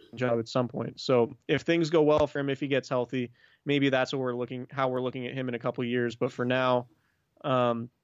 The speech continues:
the grade is a, uh, is an N A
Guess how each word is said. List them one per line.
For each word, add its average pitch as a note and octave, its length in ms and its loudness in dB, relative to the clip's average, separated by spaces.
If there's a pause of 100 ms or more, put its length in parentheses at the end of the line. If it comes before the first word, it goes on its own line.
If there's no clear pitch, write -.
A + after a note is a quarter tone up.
(320)
the C3+ 100 0
grade C3 580 2 (160)
is B2 300 -6
a, A#2+ 300 4
uh, A#2 280 4 (360)
is D3+ 280 -4 (280)
an C#3 160 0
N C#3 220 0
A B2+ 420 0